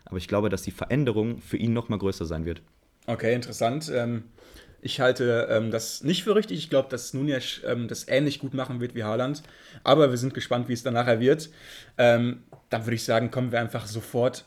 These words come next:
Speaker 2: zum dritten bulligen Mittelstürmer, der jetzt aber den anderen Weg geht. Ja, also die beiden kommen nach England und der andere will irgendwie nichts wie weg, habe ich das Gefühl.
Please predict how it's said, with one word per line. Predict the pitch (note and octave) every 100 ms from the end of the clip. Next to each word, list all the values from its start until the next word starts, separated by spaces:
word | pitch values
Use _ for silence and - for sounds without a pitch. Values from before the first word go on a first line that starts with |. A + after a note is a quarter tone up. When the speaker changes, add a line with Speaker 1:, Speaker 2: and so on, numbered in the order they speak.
| -
Speaker 2:
zum | C3 A#2
dritten | A2 D3 C#3 G#2 -
bulligen | - A#2 A2+ A2+
Mittelstürmer, | A2+ A2+ - A2+ A2 A#2+ C3 - - -
der | B2+
jetzt | C3 C#3+
aber | C3
den | C3
anderen | F3 A#3+ G#3+ D3+ A2+
Weg | A2+ A2 - -
geht. | A2 F#2
Ja, | A#2+ B2+
also | C#3 B2
die |
beiden | A#2+ B2 B2+ B2
kommen | - F3+
nach | F3+ D#3
England | D3 D3 C#3+ C#3 - - -
und | A#2
der | -
andere | B2 B2+ A2+
will | G#2+ A#2+
irgendwie | - A#2 A2 A2 G#2+ -
nichts | A#2+ B2+ -
wie | A#2
weg, | A2+ A2+
habe | A2
ich | G#2
das | -
Gefühl. | - - A2 A#2